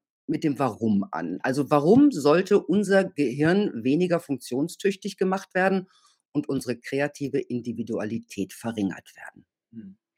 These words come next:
Speaker 2: Ja, die Frage ist berechtigt, äh, die beschäftigt mich schon lange.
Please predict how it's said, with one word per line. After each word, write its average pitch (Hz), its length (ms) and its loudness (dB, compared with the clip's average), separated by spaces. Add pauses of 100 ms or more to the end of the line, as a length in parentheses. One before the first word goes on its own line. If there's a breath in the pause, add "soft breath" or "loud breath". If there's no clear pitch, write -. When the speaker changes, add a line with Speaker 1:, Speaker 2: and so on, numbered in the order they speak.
(400 loud breath)
Speaker 2:
Ja, 117 340 8
die 110 120 6
Frage 110 400 2
ist 123 280 0
berechtigt, 107 640 2
äh, 98 440 -2
die 110 260 -2
beschäftigt 113 420 -2
mich 110 140 2
schon 98 160 0
lange. 101 380 2